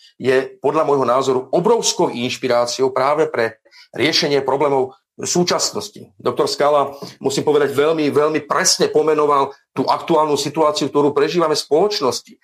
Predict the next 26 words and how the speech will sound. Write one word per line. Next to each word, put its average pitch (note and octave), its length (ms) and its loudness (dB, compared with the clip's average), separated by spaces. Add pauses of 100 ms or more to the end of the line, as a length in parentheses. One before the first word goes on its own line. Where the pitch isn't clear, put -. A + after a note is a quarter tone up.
(260)
Toto C#3+ 240 0
nie F#3 320 2
je B2+ 240 0 (160)
o - 80 -2
koronavíruse, C#3+ 880 2
toto D3+ 240 -2
nie G3+ 240 4
je F3 80 2
o - 160 -4
koronakríze. C3 880 0 (480)
To A#3 80 4
je G#3 320 0 (640)
to, G#3 160 -2
ako G#3+ 160 0
sa C#3+ 560 0
aj G#3 160 0
v - 40 -4
Čechách, F3 360 -2
aj D#3+ 160 0
na F3+ 80 0
Slovensku D#3+ 640 -2
boríme D3 560 2 (240)
s - 80 -8
touto D#3 640 0 (160)
takzvanou C3+ 560 0
pandémiou, C#3+ 720 -2